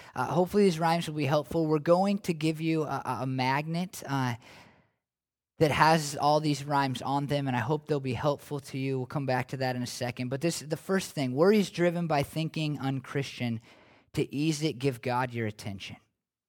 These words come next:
A-, and what I just, I mean, make these two things the priority of your life, being in right relationship with God and helping every other person that you know be in a right relationship with God.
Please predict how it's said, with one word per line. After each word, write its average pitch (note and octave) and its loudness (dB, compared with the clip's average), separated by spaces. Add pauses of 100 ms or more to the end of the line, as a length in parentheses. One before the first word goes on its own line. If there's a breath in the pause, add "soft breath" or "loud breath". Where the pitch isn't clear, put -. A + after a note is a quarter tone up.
(1300)
A-, C#3+ -2
and F3+ 4
what G#3+ 8
I B3 4
just, G3 -2
I - -4
mean, E3 -2
make G#3 2
these F#3+ 0
two F#3+ -2
things E3 -4
the E3 -4
priority D3+ 2
of C3 -4
your C3 -2
life, C#3 0
being E3 0
in D3+ -2
right C#3+ 2
relationship D3 -2
with B2+ -6
God B2+ -2 (1120)
and C3+ 0
helping D3 0
every C#3+ 0
other B2+ 0
person A#2+ -6
that A2+ -6
you A2 -8
know G#2+ -4
be G#2 -8
in G#2+ -4
a G#2 -6
right G2 -6
relationship F#2 -10
with F2 -18
God. - -16